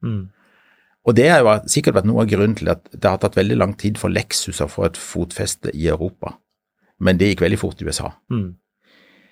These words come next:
Speaker 2: I litt usikre tider, eh,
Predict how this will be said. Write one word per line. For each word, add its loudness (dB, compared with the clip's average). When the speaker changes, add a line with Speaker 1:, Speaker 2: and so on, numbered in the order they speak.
Speaker 2:
I 6
litt 0
usikre -4
tider, -4
eh, 2